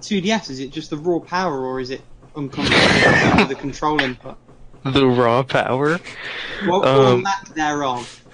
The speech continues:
Speaker 1: is what I mean.
Speaker 2: Um,
Speaker 1: 'Cause you
Speaker 2: the
Speaker 1: said
Speaker 2: D-pad
Speaker 1: playing on a two D S didn't help. Sorry, go on.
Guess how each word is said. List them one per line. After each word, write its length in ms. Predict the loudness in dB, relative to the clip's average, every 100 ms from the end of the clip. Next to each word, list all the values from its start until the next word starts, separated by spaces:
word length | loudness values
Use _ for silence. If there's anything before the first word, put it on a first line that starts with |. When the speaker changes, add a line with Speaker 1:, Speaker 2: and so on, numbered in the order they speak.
| -18
Speaker 1:
is 120 | -12 -10
what 80 |
I 120 | -8 -10
mean. 240 | -10 -12 -16 -20 -20 -20 -18 -18 -16 -20 -20 -20 -20 -20 -18 -14 -14 -14 -4
Speaker 2:
Um, 440 | 2 2 2 -2 -8 -18 -20 -20 -20 -20 -20 -20 _ -20 _
Speaker 1:
'Cause 120 | -4
you 80 | 0
Speaker 2:
the 60 | 2
Speaker 1:
said 120 | 2
Speaker 2:
D-pad 140 | 0
Speaker 1:
playing 160 | -4 -4
on 60 |
a 60 | -8
two 200 | -12 -16
D 100 | -14
S 100 | -12
didn't 180 | -10 -10
help. 240 | -12 -10
Sorry, 180 | -8 -6
go 120 | -8
on. 100 | -12